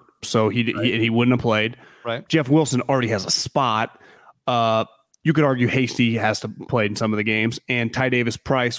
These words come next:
Speaker 1: when you're drafted that high, you're locked to make the team, right? Like,
Speaker 2: Right.
Speaker 1: you're not gonna cut a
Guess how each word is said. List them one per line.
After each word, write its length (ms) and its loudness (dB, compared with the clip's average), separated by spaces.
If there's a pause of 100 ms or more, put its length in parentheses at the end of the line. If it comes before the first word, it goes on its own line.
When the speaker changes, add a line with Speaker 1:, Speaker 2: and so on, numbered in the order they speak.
Speaker 1:
when 180 0
you're 100 0
drafted 440 -2
that 160 0
high, 180 0
you're 240 0
locked 300 0
to 80 -8
make 200 -4
the 100 -12
team, 280 0 (440)
right? 180 0 (420)
Like, 80 0
Speaker 2:
Right. 40 2
Speaker 1:
you're 60 2
not 100 -2
gonna 120 -2
cut 340 0
a 220 2